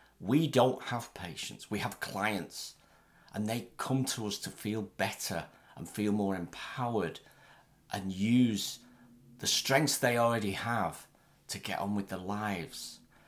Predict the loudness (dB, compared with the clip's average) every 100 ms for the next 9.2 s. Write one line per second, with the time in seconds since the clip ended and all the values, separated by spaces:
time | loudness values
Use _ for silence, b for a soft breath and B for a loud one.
0 | B B B B B -2 4 6 6 4
1 | 2 -4 _ _ _ _ _ _ -10 2
2 | 2 6 6 6 6 6 6 4 -4 -20
3 | -16 -12 -8 -8 -4 -4 -2 2 2 2
4 | -10 -16 _ _ _ -12 2 10 12 12
5 | 10 10 10 6 2 0 0 0 -2 -2
6 | 2 2 0 -4 -6 -6 -6 -6 -6 -8
7 | -6 -6 -6 -4 2 2 2 0 4 4
8 | 4 4 4 2 -2 -6 -2 0 4 4
9 | 4 2